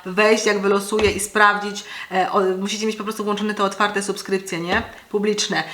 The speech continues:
Sprawdzić, że tak, ona czy tam on mnie subskrybuje, e, i tam się wtedy wyświetli od jakiego czasu i tak dalej. Także,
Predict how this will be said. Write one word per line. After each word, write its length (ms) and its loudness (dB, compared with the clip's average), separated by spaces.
Sprawdzić, 520 2
że 140 0
tak, 460 4
ona 320 4
czy 120 -6
tam 140 0
on 360 4
mnie 300 2
subskrybuje, 840 2
e, 320 -2
i 40 -10
tam 140 0
się 80 -8
wtedy 200 -2
wyświetli 360 -6
od 140 -6
jakiego 360 -2
czasu 280 0
i 60 0
tak 180 -4
dalej. 280 -2
Także, 340 -4